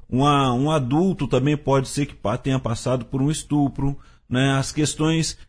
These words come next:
que são as violências sexuais, né? É, maus tratos, tudo isso vai, vai trazendo ali na, na vida da pessoa. Isso que a gente vai olhando o que aconteceu.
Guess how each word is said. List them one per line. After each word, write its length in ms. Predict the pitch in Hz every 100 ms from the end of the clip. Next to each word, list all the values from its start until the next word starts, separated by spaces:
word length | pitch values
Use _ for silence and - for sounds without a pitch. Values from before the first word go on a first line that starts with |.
| -
que 80 | 107
são 160 | 127
as 100 | 127
violências 520 | 117 131 127 127 127
sexuais, 640 | - 113 - 123 123 127 110
né? 300 | 127 165 175 - -
É, 640 | 117 120 123 120 117 113 -
maus 480 | 135 143 160 151 -
tratos, 720 | 143 135 135 131 - 131 - - _ -
tudo 240 | 254 220
isso 260 | 190 226 185
vai, 380 | 185 190 180 147
vai 580 | 147 143 147 127 107 - _ _
trazendo 800 | 170 185 117 131 190 185 104 - - _
ali 340 | 147 143 156 175
na, 380 | 180 170 156 151
na 140 | 151
vida 240 | 139 143
da 100 | 143
pessoa. 300 | 139 165 139
Isso 160 | 151 -
que 80 | 247
a 20 |
gente 160 | 226 190
vai 100 | 196
olhando 460 | 180 175 214 226 - - - -
o 120 | 196
que 100 | 196
aconteceu. 640 | 180 202 233 226 175 151